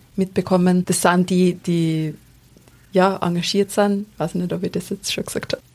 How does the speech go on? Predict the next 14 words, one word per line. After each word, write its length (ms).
Das 160
heißt, 420
ich 140
würd 280
ifsa 340
einfach 260
nicht 480
repräsentativ 960
für 680
das 140
Forststudium 840
per 140
se 460
sehen. 520